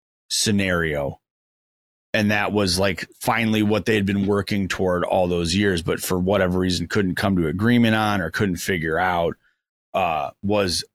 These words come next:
a complete uninhibited breakaway style situation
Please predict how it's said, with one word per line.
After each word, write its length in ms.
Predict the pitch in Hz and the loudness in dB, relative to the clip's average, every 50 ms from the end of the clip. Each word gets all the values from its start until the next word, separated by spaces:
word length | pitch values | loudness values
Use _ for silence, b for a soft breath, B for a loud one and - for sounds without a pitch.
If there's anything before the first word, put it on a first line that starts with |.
| - | -6
a 460 | - 104 101 95 92 87 82 80 87 _ _ _ _ | -4 -2 -2 -2 -2 -2 -2 -4 -8 _ _ _ _
complete 640 | - - 98 95 82 - - - 117 113 110 107 - _ _ _ _ _ _ _ _ _ _ _ _ _ _ _ _ _ _ _ _ | -6 -4 -4 -2 -4 -2 0 2 2 2 2 0 -2 _ _ _ _ _ _ _ _ _ _ _ _ _ _ _ _ _ _ _ _
uninhibited 1120 | - 117 113 113 110 110 104 92 85 113 113 107 98 104 98 98 95 95 90 87 90 87 - _ _ _ _ _ _ _ _ _ _ _ _ _ _ _ _ _ _ _ _ _ _ - | -2 0 2 2 2 2 2 2 2 2 2 2 2 2 2 2 2 2 2 0 -4 -6 -8 _ _ _ _ _ _ _ _ _ _ _ _ _ _ _ _ _ _ _ _ _ _ -6
breakaway 680 | - 104 110 107 110 101 - 117 107 107 101 101 95 87 | -2 0 2 2 2 2 2 2 4 4 4 2 2 2
style 500 | - - - 104 95 95 92 90 87 85 | 0 0 0 0 0 0 2 2 0 0
situation 960 | - - 104 85 - - 90 87 92 95 98 92 - - 80 73 73 78 | 0 0 0 0 0 0 0 2 2 2 2 2 0 0 0 -2 -4 -6